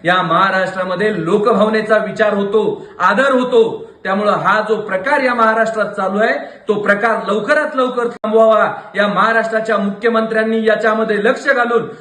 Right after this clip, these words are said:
अशा प्रकारे अस्थिर होत असलेला महाराष्ट्र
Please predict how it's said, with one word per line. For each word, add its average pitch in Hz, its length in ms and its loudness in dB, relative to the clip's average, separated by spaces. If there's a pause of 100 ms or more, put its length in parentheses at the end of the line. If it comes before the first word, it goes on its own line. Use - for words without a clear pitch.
अशा 214 300 2
प्रकारे 226 440 0
अस्थिर 226 600 -2
होत 254 240 2
असलेला 233 400 2
महाराष्ट्र 214 640 0